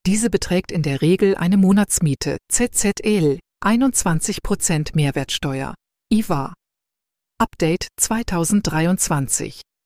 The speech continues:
Nach neuem Wohnungsgesetz muss diese Gebühr meist vom Vermieter getragen werden,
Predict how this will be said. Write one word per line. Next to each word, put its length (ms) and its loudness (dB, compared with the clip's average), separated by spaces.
Nach 260 2
neuem 380 4
Wohnungsgesetz 880 2
muss 240 2
diese 260 2
Gebühr 520 2
meist 380 0
vom 180 0
Vermieter 420 2
getragen 560 0
werden, 320 -4